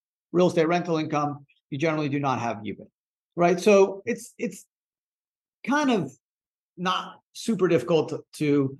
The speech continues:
incorporate these definitions for tax exempt charities, right? Like if a hospital, as I mentioned, sells bicycles or cars or parking spaces, that's not really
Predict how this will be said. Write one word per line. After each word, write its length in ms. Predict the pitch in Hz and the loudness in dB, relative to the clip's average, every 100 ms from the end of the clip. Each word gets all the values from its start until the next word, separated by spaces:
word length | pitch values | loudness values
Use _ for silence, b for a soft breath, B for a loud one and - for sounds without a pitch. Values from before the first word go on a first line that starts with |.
| _ _ - | _ _ -18
incorporate 540 | - 220 226 202 180 | 0 2 4 4 4
these 160 | 170 165 | 2 0
definitions 580 | 160 147 143 139 135 127 | 0 -2 -4 -4 -6 -8
for 460 | 135 131 127 131 - _ - | -4 -2 -2 -6 -16 _ -8
tax 200 | 151 - | -6 -6
exempt 240 | 127 120 | -8 -8
charities, 500 | - 117 101 98 104 | -4 -4 -4 -8 -6
right? 180 | 120 117 | -6 -4
Like 160 | 120 131 | -4 -4
if 100 | 127 | -4
a 80 | 123 | 2
hospital, 480 | 143 135 139 131 | 2 2 2 2
as 100 | 123 | 2
I 60 | 135 | 0
mentioned, 400 | 139 131 135 131 | -2 -4 -8 -8
sells 540 | - 123 113 113 - _ _ _ _ _ _ _ | -4 -2 -2 -6 -12 _ _ _ _ _ _ _
bicycles 600 | 170 143 143 - 110 101 | 0 0 -2 -4 -4 -4
or 140 | 117 120 | -6 -8
cars 560 | - 147 117 107 - b b - | 0 2 2 -2 -8 b b -6
or 120 | 135 | -4
parking 460 | - 185 175 147 110 | 4 4 4 -2 -4
spaces, 600 | - 117 107 127 131 - _ - | -2 -2 -2 -4 -4 -8 _ -2
that's 440 | 165 190 - - _ | 0 0 -2 -14 _
not 380 | 143 180 190 - | 0 2 2 2
really 560 | 180 180 180 170 170 | 2 4 4 4 0